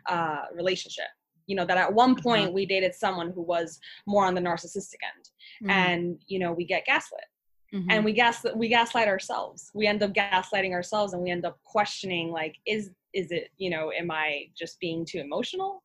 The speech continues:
Speaker 1: I just, am I
Speaker 2: Mm-hmm.
Speaker 1: being too sensitive? What, what's going on here? Or is this person actually bullshitting me? You
Speaker 2: Yeah.
Speaker 1: know, like, now you start to question that. And that absolutely is something that I,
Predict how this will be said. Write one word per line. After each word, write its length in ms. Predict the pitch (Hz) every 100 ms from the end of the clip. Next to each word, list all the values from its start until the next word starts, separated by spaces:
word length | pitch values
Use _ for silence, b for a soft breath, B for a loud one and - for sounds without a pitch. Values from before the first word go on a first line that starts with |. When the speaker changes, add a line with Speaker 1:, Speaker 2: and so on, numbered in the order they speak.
| -
Speaker 1:
I 40 |
just, 160 | 185 185
am 100 | 202
I 80 | 175
Speaker 2:
Mm-hmm. 80 | 165
Speaker 1:
being 180 | 175 156
too 180 | - 175
sensitive? 640 | - 233 285 294 - 269
What, 200 | 202 196
what's 220 | 202 208 -
going 200 | 196 190
on 140 | 175
here? 160 | 170 139
Or 100 | 180
is 180 | - 202
this 140 | 185 190
person 300 | 214 196 185 -
actually 580 | 208 - 202 190 180 170 _ _ -
bullshitting 500 | 302 - 208 175 151
me? 180 | 90 - _ _ _
You 120 | 233
Speaker 2:
Yeah. 80 | 214
Speaker 1:
know, 80 | 202
like, 220 | 190 190
now 180 | 202 202
you 140 | 202
start 260 | 196 214 202
to 80 | 185
question 380 | 220 240 - 190
that. 220 | 156 - B B B -
And 580 | 202 196 190 190 185 -
that 140 | 208
absolutely 600 | 233 285 - 220 269 208 180
is 100 | 180
something 340 | 196 190 185
that 200 | 175 170 -
I, 580 | 180 180 185 185 185